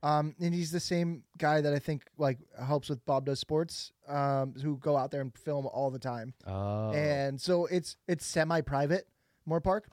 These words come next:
Speaker 2: Mm-hmm.
Speaker 1: Um, it's, like, ninety bucks for public to play. Um, and just, uh, I, I've heard all amazing things
Speaker 2: Yeah, I've
Speaker 1: about the
Speaker 2: never
Speaker 1: course.
Speaker 2: played.
Speaker 1: Me either.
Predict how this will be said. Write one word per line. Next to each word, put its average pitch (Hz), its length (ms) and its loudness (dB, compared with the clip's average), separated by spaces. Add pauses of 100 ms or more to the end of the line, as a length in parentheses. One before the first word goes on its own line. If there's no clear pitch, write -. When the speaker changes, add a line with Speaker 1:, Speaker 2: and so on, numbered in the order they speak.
Speaker 2:
Mm-hmm. 101 360 -4
Speaker 1:
Um, 147 280 4
it's, 147 120 -2
like, 147 140 0
ninety 147 280 0
bucks 135 240 -2
for - 80 -10
public 131 320 -4
to 139 80 -6
play. 131 280 -2 (520)
Um, 139 340 2
and 156 120 0
just, 143 260 -2
uh, 147 180 2
I, 139 200 2 (160)
I've 147 200 2 (140)
heard 143 300 4
all 135 380 4
amazing 131 460 0
things 120 420 -10
Speaker 2:
Yeah, 143 200 6
I've 139 80 8
Speaker 1:
about - 20 6
the 170 60 6
Speaker 2:
never 180 180 6
Speaker 1:
course. 131 120 2
Speaker 2:
played. 147 280 4
Speaker 1:
Me 170 140 6
either. 135 260 0